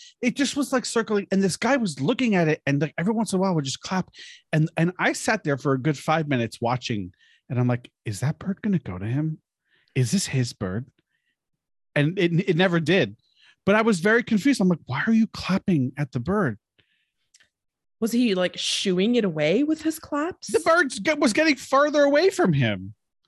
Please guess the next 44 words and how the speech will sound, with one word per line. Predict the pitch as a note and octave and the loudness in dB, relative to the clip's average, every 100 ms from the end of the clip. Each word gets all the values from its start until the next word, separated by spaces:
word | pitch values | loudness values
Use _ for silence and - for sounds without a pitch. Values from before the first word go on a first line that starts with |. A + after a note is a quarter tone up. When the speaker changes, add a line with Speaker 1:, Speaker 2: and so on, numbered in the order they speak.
| _ | _
Speaker 1:
So | - C#4+ | 0 2
why | C4+ C#4 | 4 2
would | D4 | 2
he | B3 | 2
sh-, | A3+ - - | 2 0 0
need | B3 C4 | 2 2
to | A3+ | 2
shoo | - D4 D#4 | 2 2 2
it | |
if | G#3 - | 2 0
the | F#3 | 0
bird | G#3 G3+ | 0 2
<laughs> | |
went | G3 - _ - | 0 -2 _ -20
farther | - - - - - - - - - | -16 -14 -6 -6 -6 -16 -12 -12 -8
away? | - - F3 - A3 - C#3+ - - - - - _ _ _ - | -10 -8 -10 -6 -6 -4 -6 -6 -16 -18 -20 -20 _ _ _ -4
He | A#3+ | 0
was | C#4+ A3+ | 2 4
walking | B3 A3+ | 2 2
away | F3+ F#3 G#3+ | 2 2 2
from | G3 | 2
the | D#3+ | 0
bird, | D3+ D3 | 2 0
and | C#3 | 0
the | |
bird | C3+ D3+ | 0 0
was | D3+ - | 0 -2
flying | D#3 C3+ | -2 0
away | C3+ | 0
from | C3+ A#2+ | 0 -2
him. | D#3 D#3+ A#2+ A#2 - - - - _ _ | 0 2 0 -2 -8 -18 -20 -20 _ _
And | E3 | 0
Speaker 2:
This | E3+ E3+ | 0 2
Speaker 1:
the | |
bird | G#3+ | 2
Speaker 2:
is | |
gonna | A3+ | 2
Speaker 1:
was | - | 2
Speaker 2:
be, | B3 | 2
like, | G3 E3+ - _ - | 0 -2 -8 _ -8
part | - A#3+ A3+ | 0 0 0
one | G3 G3+ | 0 0
of | F#3 | 0
seven. | - F3 D#3+ D3+ D#3+ | -2 -4 -4 -4 -6